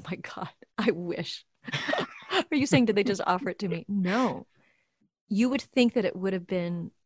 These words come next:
the door opening into animation, but actually, because I was playing Belle for them, they wouldn't let me audition for Meg because the character's so different.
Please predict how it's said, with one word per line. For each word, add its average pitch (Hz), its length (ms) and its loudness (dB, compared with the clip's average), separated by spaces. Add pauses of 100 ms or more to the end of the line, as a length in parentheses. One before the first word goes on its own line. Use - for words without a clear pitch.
(180)
the 180 140 -2
door 175 340 0
opening 170 380 -4
into - 260 -8
animation, 165 680 -6
but 190 220 -4
actually, 180 480 -2
because 190 480 -6
I 220 60 0
was 202 140 -2
playing 170 280 -6
Belle 160 160 -6
for - 140 -12
them, 165 200 -4
they 175 140 -2
wouldn't 180 360 -4
let 175 260 -2
me 180 120 -2
audition 156 380 -8
for 160 140 -12
Meg 139 340 -10 (640)
because 196 300 -2
the 190 60 -6
character's 190 440 -4
so 180 140 -4
different. 185 440 -6